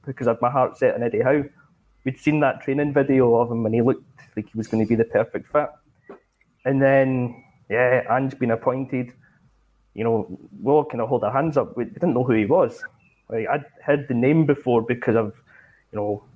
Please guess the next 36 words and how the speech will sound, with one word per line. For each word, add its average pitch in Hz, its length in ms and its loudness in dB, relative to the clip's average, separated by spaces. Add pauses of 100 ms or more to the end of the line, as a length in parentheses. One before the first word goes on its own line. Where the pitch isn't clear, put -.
reading 123 320 -2
football 117 340 -2
magazines. 127 580 -2
I 104 60 0
knew 127 220 2
of 123 140 -2
the 98 80 -4
name, 135 360 0
but 85 140 -2
I 107 40 -6
knew 113 140 -2
nothing 127 340 -2
of 101 80 -2
his 107 120 -8
style 117 300 -2
of 107 120 -8
play. 143 260 4
I - 20 0
knew 113 220 -2
nothing 123 500 -4 (640)
of 123 160 -2
the 120 60 0
man 120 400 0 (160)
himself. 123 580 -2 (1120)
Um, 120 400 2
and 120 100 4
by - 100 2
hook 160 220 0
or 160 60 4
by 120 140 2
crook, - 360 -2
the 104 80 -2
Celtic - 420 -2
board 113 200 2
lucked 107 300 -2
out 107 160 0